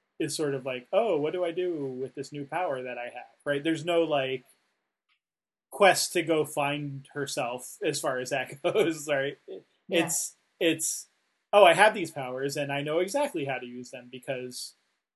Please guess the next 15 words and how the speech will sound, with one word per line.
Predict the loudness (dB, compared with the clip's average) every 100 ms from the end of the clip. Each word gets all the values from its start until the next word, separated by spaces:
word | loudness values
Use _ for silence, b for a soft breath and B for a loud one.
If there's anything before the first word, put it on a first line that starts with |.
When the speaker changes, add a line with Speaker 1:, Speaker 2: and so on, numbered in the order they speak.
| _ _ _ _ _ -8
Speaker 1:
the, | -2 -2 -4 _
the | -6 -6 -6
source | -6 0 2 2
of | -4
knowledge | -2 0 0 -2 -6
is | -10
the | -10
same | -10 -10
as | -12 -16
the |
source | -14 -14 -14
of | -18
the | -20
power | -16 -16 -16 -18
itself." | -14 -14 -16 -20